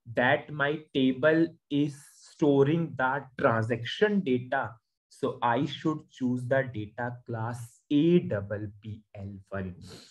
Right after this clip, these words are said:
So always, always think that your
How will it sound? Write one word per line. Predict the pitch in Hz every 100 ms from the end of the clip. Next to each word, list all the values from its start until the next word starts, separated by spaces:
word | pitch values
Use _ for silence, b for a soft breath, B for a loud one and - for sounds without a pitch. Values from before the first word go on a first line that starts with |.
| B _ _
So | - 165 170
always, | 151 151 160 170 180 190 185 -
always | 135 135 135 135 147 - -
think | 131 156 185 - - _ _ 113
that | 120 127 - _ -
your | 123 131 127